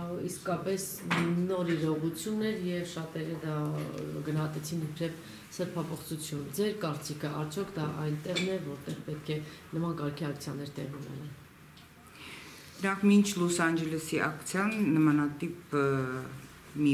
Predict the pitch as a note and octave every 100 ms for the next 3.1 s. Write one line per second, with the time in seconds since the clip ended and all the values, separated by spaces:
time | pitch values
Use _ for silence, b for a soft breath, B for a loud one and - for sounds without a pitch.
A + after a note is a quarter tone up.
0 | C#3 D3 D#3+ D3+ C#3 C#3+ C#3+ D3+ D#3 -
1 | - B2 B2 A2 - - - - - -
2 | C#3 C3+ B2+ A2+ G2 F2+ - - - -